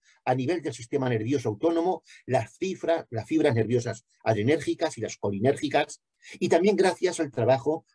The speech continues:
del farmacólogo austriaco Otto Loewi, quien, tras sus conocidos experimentos de estimulación vagal del corazón aislado de anfibios, el famoso Dagustov, acuñó el término de transmisión neurohormonal y confirmó definitivamente el papel de los neurotransmisores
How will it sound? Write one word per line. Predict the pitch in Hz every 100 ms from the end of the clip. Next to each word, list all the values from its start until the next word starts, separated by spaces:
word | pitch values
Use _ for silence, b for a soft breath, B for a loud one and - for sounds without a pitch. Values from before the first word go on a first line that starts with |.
| _
del | 123
farmacólogo | 117 110 107 104 139 123
austriaco | 113 - 131 131 147 127 _
Otto | 147 123 113
Loewi, | 104 101 78 - _ _ _
quien, | _ 120 117 104 101
tras | 117
sus | 120 -
conocidos | 120 107 156 147
experimentos | 135 139 127 139 139 123 123 - b _
de | 139
estimulación | 131 135 127 135 151
vagal | 127 135 139
del | 120
corazón | 120 120 131 123
aislado | 107 120 110
de | 107
anfibios, | 98 101 160 156 156 151 - _ _ -
el | 110
famoso | 120 135 117
Dagustov, | 117 101 - - 131 127 _ _ _ b b
acuñó | 120 120 123 143
el | 117
término | 127 131 127
de | 117 113
transmisión | 127 120 107 - 123
neurohormonal | 117 110 101 101 98 104 - _ _ b b
y | 220 196
confirmó | 156 123 123 139
definitivamente | 113 117 104 117 107 113 113 120 117 - B -
el | 131 120
papel | 101 147 143
de | 113
los | 101
neurotransmisores | 110 151 117 131 110 101 113 110 113